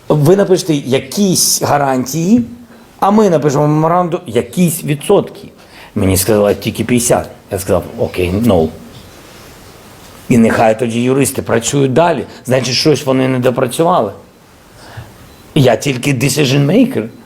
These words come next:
І я не працюю над деталями цього документу. Нехай вони працюють. Мені здається, ми повинні, а, передусім дивитись на те, а що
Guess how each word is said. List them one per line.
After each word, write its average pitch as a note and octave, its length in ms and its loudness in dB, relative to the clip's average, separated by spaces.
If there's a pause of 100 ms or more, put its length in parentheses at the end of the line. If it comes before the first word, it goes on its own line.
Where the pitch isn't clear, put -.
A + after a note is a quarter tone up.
(520)
І B2 140 4
я B2 300 2 (100)
не B2+ 140 -2
працюю C3+ 500 2
над B2+ 260 0
деталями A#2 600 0
цього A#2+ 220 -2
документу. B2+ 580 -2 (500)
Нехай - 320 2
вони F#2 180 -4
працюють. - 580 -14
Мені B2+ 160 2
здається, C3 360 0
ми A#2+ 200 4
повинні, B2+ 600 2 (600)
а, B2 160 -4 (300)
передусім B2+ 680 0
дивитись A2+ 680 -2 (800)
на A#2 220 2
те, C#3 420 0 (440)
а A#2 160 2
що D#3+ 640 0